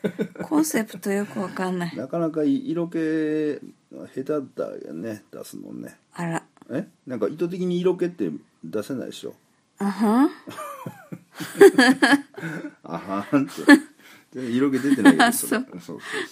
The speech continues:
Speaker 1: そうそうそう。なんか今回は、なんかムーンダイアリー。なんか月
Speaker 2: うん。
Speaker 1: となんか、こう関係のある話が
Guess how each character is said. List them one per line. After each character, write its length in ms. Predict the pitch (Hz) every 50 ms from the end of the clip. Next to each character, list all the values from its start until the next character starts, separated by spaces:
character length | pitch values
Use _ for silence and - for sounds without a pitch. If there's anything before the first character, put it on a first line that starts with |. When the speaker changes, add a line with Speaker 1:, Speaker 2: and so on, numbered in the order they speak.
| - -
Speaker 1:
そ 140 | - - 269
う 40 | 269
そ 40 | - -
う 20 |
そ 140 | - - -
う。 80 | - - _ - 427 427 415 392 - - _ _ _ _ _ _ _ _ _ _ _ _ -
な 80 | -
ん 80 | 165 151
か 100 | 123 101
今 240 | - - 123 135 135
回 120 | 143 123
は、 600 | 98 85 78 71 67 58 50 50 50 50 - - - -
な 80 | -
ん 100 | 90 87
か 100 | - -
ム 340 | 64 64 85 98 104 107 107
ー 40 | 104
ン 100 | 104 101
ダ 80 | 92 87
イ 120 | 78 65
ア 60 | 58
リ 260 | 57 57 57 - - - _ _ _ _ _ _ - - _ _ -
ー。 40 | -
な 60 | 123
ん 60 | 117
か 180 | 107 92 80 71 62 - - _ _ _ - - - -
月 760 | - - - - - 101 90 82 80 78 71 65 57 - - _ _ _ -
Speaker 2:
う 40 | 226
ん。 440 | 247 233 226 202 180 - - - - _ _ _ _ _ _ _ _ _ _ _ _
Speaker 1:
と 140 | - 80 73
な 100 | 71 73
ん 80 | 73 73
か、 240 | - 62 - - _ _ _ _ _ _ _ - -
こ 120 | - 76
う 40 | -
関 220 | - - 110 104
係 120 | 98 101 95
の 160 | 95 92 90
あ 60 | 90
る 240 | 82 65 60 50 - _ -
話 480 | - - 85 78 64 - - - - -
が 120 | - 55